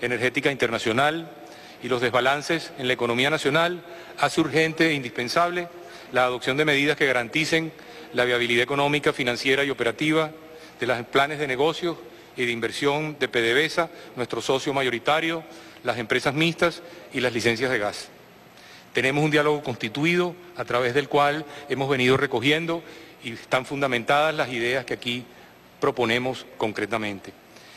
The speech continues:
Las propuestas presentadas están dirigidas a ser estudiadas por el Consejo Nacional de Economía Productiva y por el motor de hidrocarburos.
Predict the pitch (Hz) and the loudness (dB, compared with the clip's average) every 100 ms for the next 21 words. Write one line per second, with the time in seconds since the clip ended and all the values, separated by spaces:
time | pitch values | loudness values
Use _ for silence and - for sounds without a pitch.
0 | - - - 123 - 123 147 156 180 160 | -20 -20 -4 -4 -2 2 2 2 0 0
1 | 131 120 139 151 170 170 - - - 127 | -2 0 2 4 2 -2 -10 -18 -12 -10
2 | - 135 147 151 123 143 156 165 131 135 | -2 0 0 -2 -2 0 2 2 0 0
3 | 143 143 127 131 151 160 - 120 117 113 | 0 0 2 4 2 0 0 -2 -2 -2
4 | 127 131 143 131 120 127 139 - - - | -2 0 -4 -4 -2 -2 -4 -12 -20 -12
5 | 120 120 113 120 135 135 123 113 160 170 | -4 0 2 2 2 4 2 2 2 2
6 | 180 175 - - - 151 175 175 - 147 | 0 -2 -16 -18 -6 -2 -2 -2 2 4
7 | 139 147 151 139 127 120 123 123 123 131 | 4 2 -2 -8 -6 -2 2 2 0 -8
8 | 127 131 123 110 101 101 92 | -6 -4 -2 -6 -6 -8 -12